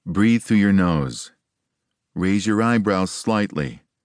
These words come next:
Focus on a point in the darkness. Roll those shoulders back. Show off your good genes. Prove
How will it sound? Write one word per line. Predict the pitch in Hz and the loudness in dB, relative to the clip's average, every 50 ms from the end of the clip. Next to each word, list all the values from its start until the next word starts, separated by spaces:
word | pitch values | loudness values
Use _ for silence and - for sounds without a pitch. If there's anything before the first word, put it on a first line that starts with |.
| _ _ _ _ _ | _ _ _ _ _
Focus | _ _ - 147 151 147 151 139 - | _ _ -4 -4 -2 0 -2 -2 -2
on | 151 139 | 0 0
a | 123 107 | 0 -2
point | - - 127 110 85 78 78 | -2 -2 0 0 0 0 -2
in | 92 85 | -2 -2
the | 87 85 | -2 0
darkness. | 80 95 87 85 82 - - 71 65 - - - - - - _ _ _ _ _ _ _ _ _ _ _ _ _ _ _ _ _ _ _ _ | 0 -2 -2 -2 -4 -4 -4 -6 -6 -6 -10 -14 -16 -16 -20 _ _ _ _ _ _ _ _ _ _ _ _ _ _ _ _ _ _ _ _
Roll | 90 92 95 98 104 107 104 | -2 0 2 2 2 2 2
those | 104 107 104 107 107 | 0 0 0 0 -2
shoulders | - - - 120 107 101 90 78 76 76 76 69 71 | -4 -4 -2 0 0 0 0 0 0 -2 -2 -4 -4
back. | 69 69 87 80 73 64 64 - - - - _ _ _ _ _ _ _ _ _ _ _ _ _ _ _ _ _ _ _ _ | -6 -4 -4 -4 -4 -6 -8 -12 -16 -20 -20 _ _ _ _ _ _ _ _ _ _ _ _ _ _ _ _ _ _ _ _
Show | - - - 170 180 190 | -6 -2 -2 0 0 2
off | 185 180 - - | 0 0 0 2
your | 147 139 | 0 0
good | 123 104 104 117 113 113 107 98 | 0 0 0 2 2 2 0 -4
genes. | 87 95 98 98 95 87 80 71 65 60 - - - _ _ _ _ _ _ _ _ _ _ _ _ | -2 0 0 2 2 0 0 -2 -4 -8 -12 -16 -18 _ _ _ _ _ _ _ _ _ _ _ _
Prove | _ - 160 156 107 85 80 80 80 - | _ -2 0 2 2 2 0 -2 -6 -12